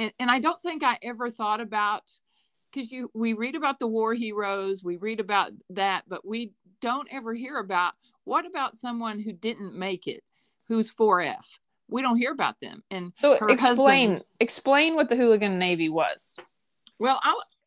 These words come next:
Speaker 1: I'll let you explain that part, and I'll explain that Avis Montgomery,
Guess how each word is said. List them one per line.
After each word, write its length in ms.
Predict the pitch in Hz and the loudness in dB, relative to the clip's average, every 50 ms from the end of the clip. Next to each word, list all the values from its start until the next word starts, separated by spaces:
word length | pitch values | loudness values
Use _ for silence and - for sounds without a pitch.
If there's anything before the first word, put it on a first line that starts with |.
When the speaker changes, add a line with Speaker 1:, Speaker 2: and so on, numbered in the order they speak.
| _ _ _ - | _ _ _ -4
Speaker 1:
I'll 160 | 247 359 415 | -2 -2 -2
let 180 | 311 262 240 - | -4 -8 -8 -10
you 140 | - 262 330 | -8 -8 -8
explain 460 | 294 - - _ _ 247 240 233 226 | -8 -10 -14 _ _ -8 -6 -4 -4
that 240 | 226 233 247 240 - | -4 -4 -6 -6 -4
part, 220 | - 233 208 - - | -2 -2 -2 -2 -2
and 60 | 226 | -6
I'll 140 | 247 277 285 | -6 -6 -8
explain 440 | 214 - _ - 214 214 214 214 | -10 -12 _ -8 -8 -6 -6 -6
that 120 | 214 202 - - | -8 -8 -8 -8
Avis 380 | 196 220 240 220 285 311 311 _ | -8 -8 -8 -8 -10 -12 -12 _
Montgomery, 680 | 277 302 269 - - 226 202 185 180 180 185 190 196 220 | -14 -14 -14 -8 -8 -8 -6 -6 -8 -12 -12 -12 -14 -16